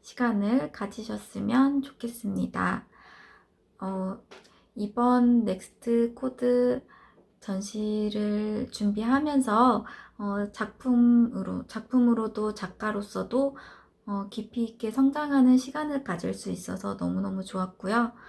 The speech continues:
그리고 지금 현재 코로나가 너무 확산이 되어서 좀 안타까운데, 어, 빨리 코로나가 종식이 되어서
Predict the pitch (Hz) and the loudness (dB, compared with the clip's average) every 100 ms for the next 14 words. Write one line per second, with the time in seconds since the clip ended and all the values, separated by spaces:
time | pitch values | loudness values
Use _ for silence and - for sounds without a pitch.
0 | - - - - 202 196 208 202 196 202 | -20 -20 -20 -10 -8 -6 -2 -2 -2 -4
1 | - - _ - 202 202 190 196 240 240 | -12 -20 _ -14 -8 -4 -4 0 2 2
2 | 240 240 240 285 311 311 277 262 190 185 | 2 0 -2 -6 -4 -4 0 -2 0 -2
3 | 190 254 262 _ _ _ - 285 285 262 | 0 -2 -2 _ _ _ -6 -2 -2 -2
4 | 196 202 202 202 214 214 202 185 240 233 | -2 -4 -2 -2 -2 -4 -4 -2 -4 -4
5 | 240 226 202 185 202 226 208 - - - | -2 0 0 0 0 0 -2 -8 -20 -20
6 | _ - 196 196 202 262 - - _ 254 | _ -8 -6 -6 -8 -12 -14 -20 _ 0
7 | 254 254 254 254 254 302 311 294 269 254 | 4 6 6 6 2 -8 -6 0 0 2
8 | 240 247 240 214 208 226 233 233 190 196 | 2 0 -2 -4 -4 -4 -6 -6 -4 -4
9 | 202 202 208 226 208 | -4 -2 0 0 -2